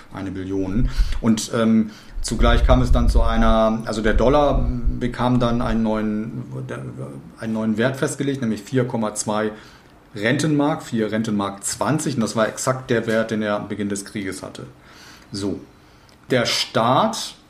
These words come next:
beschränkte massiv seine Ausgaben, was, was schon, was ja auch gefordert worden war, und sorgte dafür, dass sowohl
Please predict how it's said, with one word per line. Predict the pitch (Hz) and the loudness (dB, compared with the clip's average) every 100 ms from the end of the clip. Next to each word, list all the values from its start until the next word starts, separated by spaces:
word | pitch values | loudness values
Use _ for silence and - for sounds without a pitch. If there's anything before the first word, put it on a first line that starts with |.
| _ _ - | _ _ -6
beschränkte | 123 123 - 127 135 123 | 0 2 2 2 2 2
massiv | 110 104 - 180 165 123 | 2 0 0 0 0 0
seine | 107 101 - | -2 -2 -2
Ausgaben, | 123 - 143 156 196 220 - - - - | -2 -2 -2 0 0 0 -4 -18 -18 -4
was, | 120 120 120 - - 117 117 | 2 2 2 -4 -6 -8 -4
was | 120 - | -4 -4
schon, | - 120 123 117 | -2 -2 -2 -6
was | 110 | -4
ja | 117 | -4
auch | - | -6
gefordert | - - 123 151 151 | -8 -2 -2 -2 -2
worden | 156 160 156 | -4 -4 -4
war, | 170 214 220 | -2 -2 -4
und | - 139 139 131 | 2 4 4 2
sorgte | - 120 113 123 139 - 131 | -2 -2 2 2 2 0 2
dafür, | 131 127 131 | 2 4 2
dass | 123 113 | 2 0
sowohl | 120 113 | 0 0